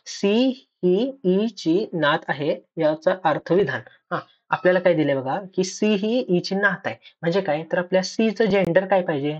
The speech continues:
नात आहे म्हणजे female पाहिजे, एवढं कळालं. आता ऑप्शन्सला जाऊ. सी, पहिलं option काय, सी ने end होते आणि सी ने end होते याचा अर्थ काय,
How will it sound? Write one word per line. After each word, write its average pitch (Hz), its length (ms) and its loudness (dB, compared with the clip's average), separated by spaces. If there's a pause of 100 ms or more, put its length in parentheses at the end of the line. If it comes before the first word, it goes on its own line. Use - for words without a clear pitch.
नात 156 260 -2
आहे 165 80 -2
म्हणजे 156 200 -4
female 151 260 0
पाहिजे, 151 300 -4 (260)
एवढं 127 180 -2
कळालं. 127 360 -6 (340)
आता 170 140 2
ऑप्शन्सला 160 440 0
जाऊ. 131 140 -6 (220)
सी, - 240 -6 (560)
पहिलं 190 200 4
option 196 280 0
काय, - 120 0
सी - 220 0
ने 196 140 0
end 175 200 0
होते 143 200 -8
आणि 170 180 -4
सी 214 240 -2
ने 214 160 -2
end 202 200 -2
होते 190 180 -4
याचा 160 160 0
अर्थ - 180 -8
काय, 135 160 -8